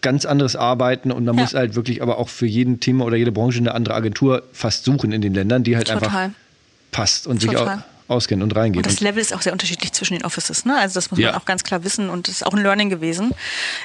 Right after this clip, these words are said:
Speaker 2: Ähm, genau, und wenn ich jetzt, das war ja eher alles, ähm, äh, um die aktive Platzierung, das andere sind natürlich Themen, die wir hatten,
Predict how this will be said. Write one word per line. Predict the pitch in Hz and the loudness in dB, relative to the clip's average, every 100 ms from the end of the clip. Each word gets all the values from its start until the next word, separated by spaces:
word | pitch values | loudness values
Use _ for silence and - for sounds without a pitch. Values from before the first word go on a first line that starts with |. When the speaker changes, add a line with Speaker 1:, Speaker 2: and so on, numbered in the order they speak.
| - | 0
Speaker 2:
Ähm, | 202 208 208 | 2 4 2
genau, | 202 202 | 2 2
und | 185 | 2
wenn | 208 | 0
ich | 214 | 0
jetzt, | 214 214 | 0 0
das | - | 2
war | 202 | 2
ja | 202 | 4
eher | - 196 | 4 2
alles, | 185 190 190 - | 2 0 -4 -4
ähm, | 190 185 185 185 190 185 185 190 - - _ _ _ | -4 -4 -2 -2 -2 -2 -4 -6 -14 -20 _ _ _
äh, | 220 196 185 - - - | -2 0 0 -2 -4 -2
um | 202 | -2
die | 190 | -2
aktive | - - 196 | -2 -4 -4
Platzierung, | - - 226 233 | -2 -2 0 2
das | 208 | 0
andere | - 196 196 | 0 0 0
sind | |
natürlich | 202 - 196 - | -2 -2 -2 0
Themen, | 214 208 | 0 0
die | 196 | 0
wir | 180 | 0
hatten, | 180 - 202 | 0 -2 -4